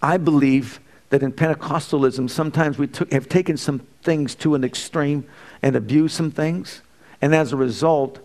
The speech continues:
there's a lot of neglect when it comes to really allowing the Holy Spirit to do what he wants to do and manifest himself in powerful ways. And I do believe there is a reason for every child of God to be able to develop a prayer life that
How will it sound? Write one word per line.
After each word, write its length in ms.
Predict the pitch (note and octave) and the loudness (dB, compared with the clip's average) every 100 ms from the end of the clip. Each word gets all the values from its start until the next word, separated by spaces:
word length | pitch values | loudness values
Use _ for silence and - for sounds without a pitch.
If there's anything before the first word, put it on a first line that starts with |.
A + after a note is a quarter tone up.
| - - | -14 -4
there's 120 | C3 | 2
a 60 | C#3+ | 4
lot 140 | C#3 | 4
of 80 | B2+ | 2
neglect 460 | A#2+ A#2+ C#3+ C#3 | 0 4 2 2
when 100 | C3 | -4
it 100 | A2+ | -2
comes 260 | - C3+ A#2+ | 0 -2 -2
to 100 | C3+ | -4
really 400 | A#2+ D3 C3+ A2+ - | -2 0 2 0 2
allowing 400 | B2 C3 C3 B2 | 2 2 0 -4
the 100 | A#2 | -2
Holy 240 | C3+ B2 | -2 -2
Spirit 400 | - - C3+ A#2+ | -6 -4 -4 -4
to 60 | A#2+ | -4
do 180 | B2+ B2+ | -2 0
what 120 | C3+ | 0
he 100 | A#2 | 0
wants 320 | A#2 C3 - | -2 -6 -8
to 100 | A#2 | -8
do 260 | G#2+ C3+ G#2+ - - - | -2 -2 -2 -10 -14 -2
and 140 | A2+ B2 | 0 2
manifest 440 | B2+ A#2+ A#2+ - | 0 0 -2 -2
himself 460 | A#2 - A#2 G#2+ G#2+ | -6 -2 -2 -2 -6
in 80 | |
powerful 460 | G#2+ B2 A#2 A2+ A#2 | -4 -2 -2 -2 -4
ways. 480 | A2 A2 - - - _ - - - - - - | -2 -4 -6 -10 -20 _ -20 -20 -20 -20 -20 -6
And 100 | A2+ | 0
I 120 | C#3 | 0
do 160 | D#3 D3 | 2 2
believe 340 | C3+ C3+ D3 | 4 4 4
there 180 | C3 C3 | 2 0
is 120 | A2+ | 0
a 40 | B2+ | -2
reason 400 | B2 C#3 C#3+ C#3+ | 2 0 0 -2
for 160 | C#3 C3 | -2 0
every 240 | C3+ D#3 | 0 -2
child 340 | - D3 C#3 D3 | -4 -2 -2 -2
of 140 | C3+ | -2
God 240 | C3 B2 | 0 0
to 80 | A#2 | -2
be 100 | A#2 | 0
able 140 | C3+ A#2+ | 0 0
to 100 | A#2 | -2
develop 380 | A2 B2+ C#3+ C#3 | -2 0 0 -2
a 60 | |
prayer 320 | - E3 D3+ | -4 0 2
life 240 | B2+ A2 A2+ | 2 0 0
that 180 | A#2 | -2